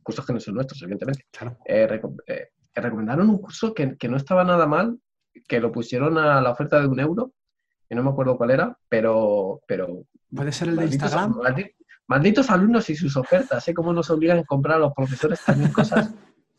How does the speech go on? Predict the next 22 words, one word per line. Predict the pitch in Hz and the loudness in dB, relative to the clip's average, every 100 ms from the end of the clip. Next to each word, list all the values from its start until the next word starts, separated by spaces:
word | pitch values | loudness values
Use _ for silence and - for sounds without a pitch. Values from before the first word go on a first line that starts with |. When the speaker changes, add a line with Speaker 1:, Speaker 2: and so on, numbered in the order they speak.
| _ - | _ -4
Speaker 1:
Eh, | 120 120 113 113 110 | 0 2 2 0 0
<laughs> | 151 - 170 139 _ _ _ - - | 0 0 -4 -6 _ _ _ -20 -10
<laughs> | 196 - 208 - 175 180 160 - - | -10 -6 -6 -4 -4 -4 -6 -10 0
Pero | 131 | 4
bueno, | 143 131 | 6 4
están, | 117 - 135 139 139 135 131 123 123 - - - | 2 4 4 4 4 2 2 -2 -8 -10 -16 -8
están | 151 139 180 | -6 2 4
muy | 151 | 4
bien. | 123 110 | 4 2
Las | 104 | 0
recomendaciones | 110 107 101 101 131 | -2 -4 -4 -2 0
de | 139 | 2
los | 139 | 2
alumnos | 139 139 156 | 2 2 2
muchas | 135 123 | 0 0
veces | 120 135 | -2 -4
son | 139 110 | -8 -8
mejores | 101 104 - _ | -8 -6 -8 _
que, | - 87 - _ _ _ _ _ _ _ | -14 -14 -14 _ _ _ _ _ _ _
que | - | -12
las | - | -10
nuestras. | 151 - - - _ | -12 -14 -20 -20 _